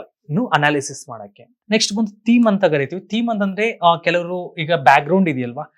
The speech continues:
ಈ ಬ್ಯಾಕ್ ಗ್ರೌಂಡ್ ನನ್ಗೇನಿದೆ ವೈಟ್ ಕಲರ್ ಇದೆ, ಕೆಲವ್ರಿಗೆ ಡಾರ್ಕ್ ಇಷ್ಟ, ಓಕೆನಾ, ಬ್ಲ್ಯಾಕ್ ಕಲರ್ ಇಷ್ಟ ಕೆಲವ್ರಿಗೆ.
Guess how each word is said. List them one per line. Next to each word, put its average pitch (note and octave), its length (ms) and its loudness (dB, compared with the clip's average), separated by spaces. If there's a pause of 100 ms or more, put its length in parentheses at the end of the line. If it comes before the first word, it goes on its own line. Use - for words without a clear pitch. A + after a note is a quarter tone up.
(160)
ಈ F3+ 60 -4
ಬ್ಯಾಕ್ D#3 240 8
ಗ್ರೌಂಡ್ G3 240 2
ನನ್ಗೇನಿದೆ E3+ 300 -8
ವೈಟ್ D#3 340 -4
ಕಲರ್ B2 240 -6
ಇದೆ, G#2+ 320 -20 (320)
ಕೆಲವ್ರಿಗೆ G3+ 420 6
ಡಾರ್ಕ್ D3 400 4
ಇಷ್ಟ, - 240 -10 (420)
ಓಕೆನಾ, C#3 220 0
ಬ್ಲ್ಯಾಕ್ D3 380 8
ಕಲರ್ D#3 180 -2
ಇಷ್ಟ B2 220 -6
ಕೆಲವ್ರಿಗೆ. A2+ 800 -16